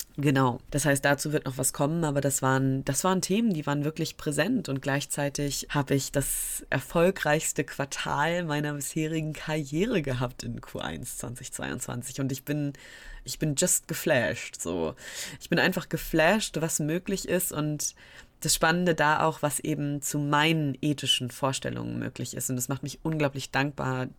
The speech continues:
demütig und ja, ich habe überhaupt gar keine Worte dafür. Die Erfolge, die meine Mentees haben, die War Stories, die ich bekomme, die, die, die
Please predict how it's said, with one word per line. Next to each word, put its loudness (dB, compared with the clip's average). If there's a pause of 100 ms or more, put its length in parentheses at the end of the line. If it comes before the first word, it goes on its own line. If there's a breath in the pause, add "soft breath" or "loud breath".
(140)
demütig 0
und -2 (640 loud breath)
ja, 2
ich -2
habe -4
überhaupt 2
gar -6
keine -2
Worte -2
dafür. -2
Die -2
Erfolge, 2
die -4
meine 2
Mentees -2
haben, 2
die 0
War 4
Stories, 6
die 0
ich -4
bekomme, 0
die, -2
die, -2
die -2